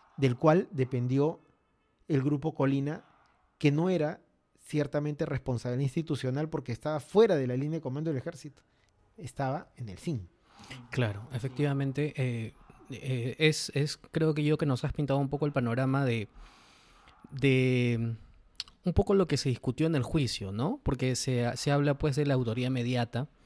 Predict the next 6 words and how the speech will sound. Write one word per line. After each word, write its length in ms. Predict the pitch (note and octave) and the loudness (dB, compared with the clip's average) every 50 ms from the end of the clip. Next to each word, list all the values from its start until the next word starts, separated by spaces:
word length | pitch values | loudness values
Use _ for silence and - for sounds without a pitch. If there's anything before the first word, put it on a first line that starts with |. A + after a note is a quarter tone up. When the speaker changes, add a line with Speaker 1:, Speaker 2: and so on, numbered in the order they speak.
| _ - - _ - | _ -20 -20 _ -6
Speaker 2:
que 120 | - C3 B2+ | -2 0 0
es 60 | A#2+ | 0
justamente, 840 | - D3 - - C3+ B2+ B2+ C3 C3 C3 - C3+ C3+ C#3 C3+ C#3 - - - _ _ - - - - | 0 -4 -4 -2 -2 0 2 2 2 0 2 2 2 2 2 0 -2 -10 -20 _ _ -20 -20 -20 -10
eh, 360 | - A2+ G#2 G2+ G2+ G2 G2 - - - - - - _ - - | -6 -6 -4 -4 -6 -8 -10 -12 -14 -20 -20 -20 -20 _ -20 -12
ver, 300 | - C3 C3 C#3+ C#3 B2+ - - - - | -4 0 2 2 2 2 -2 -6 -16 -12
eh, 120 | - B2 | -12 -12